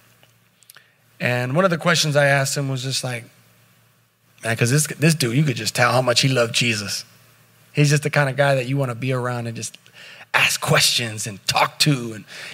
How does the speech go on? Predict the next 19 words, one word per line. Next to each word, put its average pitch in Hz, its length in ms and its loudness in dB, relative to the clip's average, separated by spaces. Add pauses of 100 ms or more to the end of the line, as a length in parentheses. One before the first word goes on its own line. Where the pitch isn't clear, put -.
and 101 200 -6
be 185 140 0
around. 131 540 2
And, 101 100 -10 (960)
and - 120 -4
I 113 80 -2
said, 110 300 0
uh, 113 260 -2 (440)
"Hey, 175 160 2
how 170 180 4
come, 208 440 -2 (1700)
how 180 120 4
come 208 180 0
you 196 80 2
never 190 220 2
went 185 180 4
into 175 180 0
full-time 170 640 -4
ministry? 165 440 0